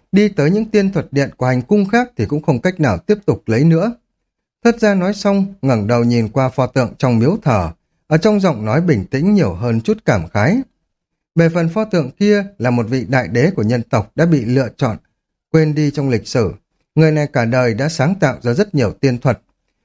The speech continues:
Vi sư căn cứ vào một chút dấu vết trên sách cổ để lại mới biết được có một vị tồn tại như vậy. Có lẽ là vì để cho tô đẹp cho nhân tộc, tô đẹp cho tiên thuật. Sau khi Huyền U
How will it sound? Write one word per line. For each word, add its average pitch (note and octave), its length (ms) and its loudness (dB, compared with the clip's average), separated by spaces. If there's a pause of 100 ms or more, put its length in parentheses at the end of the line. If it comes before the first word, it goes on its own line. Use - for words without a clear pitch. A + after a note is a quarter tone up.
(100)
Vi G3+ 160 4
sư G#3 280 0
căn G3 240 0
cứ G3 140 2
vào G#3 140 0
một A#2+ 220 -2
chút A3 180 -4
dấu C3 160 0
vết G#3 240 2
trên C3+ 180 -2
sách - 240 -6
cổ G2 160 0
để F2+ 200 0
lại A2 220 0
mới C3+ 140 0
biết A#3 320 0
được B2 200 -4 (300)
có G#3+ 80 2
một G3 200 2
vị C3 260 -2
tồn G2 200 -2
tại A2+ 240 -2
như A#2+ 140 -2
vậy. B2+ 200 0 (500)
Có G3 120 2
lẽ G#3 200 2
là G3 160 2
vì B2+ 360 0 (240)
để C#3+ 300 2
cho F#3+ 240 0
tô G3 280 0
đẹp D3+ 260 0
cho B2 80 0
nhân B2 200 0
tộc, A#2 300 -4 (120)
tô G3 140 2
đẹp D#3+ 240 0
cho B2+ 100 -6
tiên B2 260 -2
thuật. A#2 220 -2 (440)
Sau G#3 160 2
khi G#3+ 140 2
Huyền E3 300 0
U F#3+ 200 0